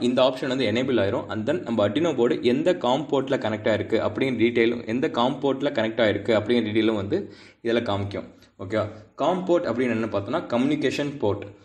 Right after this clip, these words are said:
ஓகேவா? So let's say நம்ம என்ன பண்றோம், நம்ம Arduino ஐ டியை வந்து யூ எஸ் பி மூலியமா தான் வந்து சிஸ்டம்ல கனெக்ட் பண்றோம். So அந்த யூ எஸ் பிக்குன்னு com-, கம்யூனிகேஷன் போர்ட் நம்பர் ஒண்ணு இருக்கும், அந்த போர்ட் நம்பர் வந்து நம்மளுக்கு இந்த Arduino-ல காமிக்கும், ஓகேவா?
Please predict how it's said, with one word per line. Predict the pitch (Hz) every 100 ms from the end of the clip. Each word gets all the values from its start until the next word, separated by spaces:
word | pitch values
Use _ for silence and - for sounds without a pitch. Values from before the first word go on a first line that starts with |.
| _ _ _ - -
ஓகேவா? | - - 104 143 - -
So | - 135
let's | 127 127 127
say | 151
நம்ம | 123 127
என்ன | 127 147
பண்றோம், | 165 127 123 127
நம்ம | 110
Arduino | 107 110 143 147
ஐ | 120
டியை | 135
வந்து | 117 127 165
யூ | 135 165
எஸ் | 165
பி | 147
மூலியமா | 123 110 110 110
தான் | 110 113
வந்து | 104 120 202 - - - _ _ _ _ _ _ _ _
சிஸ்டம்ல | 113 113 120 - 131 -
கனெக்ட் | 113 113 117
பண்றோம். | 101 - -
So | 120
அந்த | 107
யூ | 107 147
எஸ் | 170 -
பிக்குன்னு | 139 - 180
com-, | 135 127 123
கம்யூனிகேஷன் | 156 143 147 143 127
போர்ட் | 120 120 120
நம்பர் | 110 113 120
ஒண்ணு | 110 95
இருக்கும், | 92 -
அந்த | 110 113 117
போர்ட் | 139 165 165
நம்பர் | 139 113
வந்து | 104 143 190
நம்மளுக்கு | 113 107 110
இந்த | 104
Arduino-ல | 98 117 104 113
காமிக்கும், | 101 92 92 - - - - _ -
ஓகேவா? | 98 107